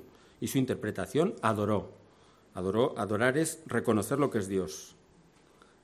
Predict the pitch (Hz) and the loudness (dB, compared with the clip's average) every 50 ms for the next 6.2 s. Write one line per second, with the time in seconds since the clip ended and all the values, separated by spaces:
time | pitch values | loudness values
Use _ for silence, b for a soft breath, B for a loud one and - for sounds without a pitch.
0 | b - 120 120 135 165 165 156 - 123 120 120 165 180 175 165 139 139 147 156 | b 0 2 6 8 8 8 8 6 4 6 6 4 4 6 4 4 6 6 4
1 | 147 151 - 143 190 226 160 123 139 135 120 107 101 117 135 156 160 117 110 - | 4 2 0 0 0 0 0 0 0 2 2 2 2 2 2 0 0 -2 -4 -2
2 | - 107 104 104 107 107 107 101 104 101 139 131 107 95 - - 117 101 - - | -2 -2 0 2 4 4 4 4 2 4 4 4 4 2 0 -2 -4 -4 -4 -4
3 | 98 - - 104 98 98 101 123 151 - - - 117 120 120 117 113 110 101 104 | -6 -4 -2 -2 0 2 2 2 0 0 0 -2 0 0 0 -2 -2 -2 -2 0
4 | 98 98 98 92 98 95 98 101 101 110 113 113 107 98 95 92 90 92 92 98 | -2 -2 -4 -4 -4 -6 -4 -4 -4 -4 -4 -4 -4 -4 -4 -4 -4 -2 -2 -2
5 | 113 143 170 - - - 117 104 98 98 92 - - - 85 - 92 87 85 78 | 0 0 0 -2 -2 -2 -2 -2 0 -2 -2 -4 -6 -8 -8 -8 -6 -8 -8 -8
6 | 78 73 - - | -10 -14 -20 -20